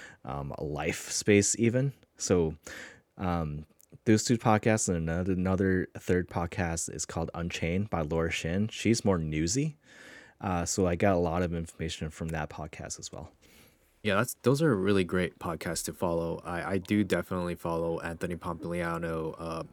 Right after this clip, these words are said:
Speaker 2: Andreas Antonopoulos, and Laura Shin. I came across a lot of hers, but she's, um, very thorough, um, I would say, and she's
Speaker 1: Yeah.
Speaker 2: her episodes are pretty long at the same time. Um,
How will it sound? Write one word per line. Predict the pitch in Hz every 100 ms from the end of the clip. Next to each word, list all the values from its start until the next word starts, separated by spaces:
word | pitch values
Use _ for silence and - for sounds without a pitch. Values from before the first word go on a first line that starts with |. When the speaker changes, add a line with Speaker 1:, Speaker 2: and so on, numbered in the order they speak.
| _ _ _ _ _ _ -
Speaker 2:
Andreas | 98 98 95 92 -
Antonopoulos, | 87 90 90 - - 175 82 - -
and | 82 82 82 82
Laura | 95 95
Shin. | - 90 87
I | 85 82
came | - 90
across | 82 87 85
a | 90
lot | 85 82
of |
hers, | 80 85 80
but | - 82
she's, | - 87 - - - - - - - - -
um, | 85 80 80 78 -
very | 95 107 127 123
thorough, | - 98 82 - - - -
um, | 85 82
I | 90
would | 87
say, | - 85 82 -
and | 90 85
she's | 82 - 87 85 -
Speaker 1:
Yeah. | - - -
Speaker 2:
her | 120 113
episodes | 113 120 - 95
are | 82 -
pretty | - - 110
long | 95 87 78 85
at |
the | -
same | - 80 -
time. | 85 78 - - - - - - _ -
Um, | 98 92 92